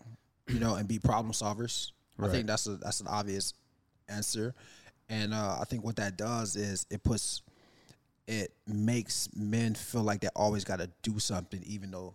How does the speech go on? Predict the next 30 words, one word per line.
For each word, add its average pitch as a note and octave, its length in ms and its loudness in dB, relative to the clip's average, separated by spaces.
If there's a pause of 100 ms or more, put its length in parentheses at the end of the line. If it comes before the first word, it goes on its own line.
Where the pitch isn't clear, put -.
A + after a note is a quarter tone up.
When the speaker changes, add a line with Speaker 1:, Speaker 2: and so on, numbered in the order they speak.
Speaker 1:
they G2 100 -10
don't F2+ 160 -10
know F2+ 100 -8
what D#2+ 180 -12
to - 80 -20
do. E2 240 -12 (160)
Speaker 2:
Mm. F#2 320 0 (320)
Speaker 1:
Right? G2 340 -2
And G2+ 100 -2
it G2+ 60 -2
makes A2 260 0
it F#2 60 -4
very G2+ 220 2
hard G2 280 6
for G2+ 120 0
us F#2 120 2
to G2 80 -4
admit F#2 300 -4
that, F2+ 100 -2
yo, E2 340 -4
we G2+ 140 -2
kinda F2+ 340 -4
don't F2 300 -8
know. E2 120 -10
We F#2 120 -10
don't F2 120 -8
have F2 120 -6
the - 80 -10
answer. - 420 6
Speaker 2:
<laughs> - 40 -10